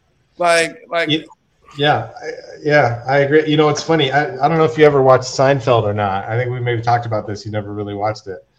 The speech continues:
Speaker 2: Did you?
Speaker 1: Uh, nah, not really. I'm gonna
Speaker 2: Okay,
Speaker 1: keep it real. I've
Speaker 2: well,
Speaker 1: seen, like, bits and pieces, but that wasn't really my thing.
Speaker 2: It just reminds me that George in the show,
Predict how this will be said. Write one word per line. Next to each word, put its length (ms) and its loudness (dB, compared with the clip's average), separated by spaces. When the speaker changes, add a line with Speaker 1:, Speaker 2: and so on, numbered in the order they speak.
Speaker 2:
Did 140 -6
you? 160 -2
Speaker 1:
Uh, 140 -2
nah, 200 -2
not 200 -2
really. 280 -4
I'm 80 -8
gonna 120 -4
Speaker 2:
Okay, 120 -2
Speaker 1:
keep 40 -2
it 80 -2
real. 100 4
I've 60 6
Speaker 2:
well, 40 0
Speaker 1:
seen, 160 0
like, 220 -6
bits 160 -6
and 100 -12
pieces, 320 -4
but 120 -2
that 120 0
wasn't 260 -6
really 180 -4
my 180 -4
thing. 360 -4
Speaker 2:
It 100 -4
just 220 -2
reminds 500 0
me 280 -4
that 280 -6
George 580 -2
in 200 -6
the 80 -4
show, 680 -4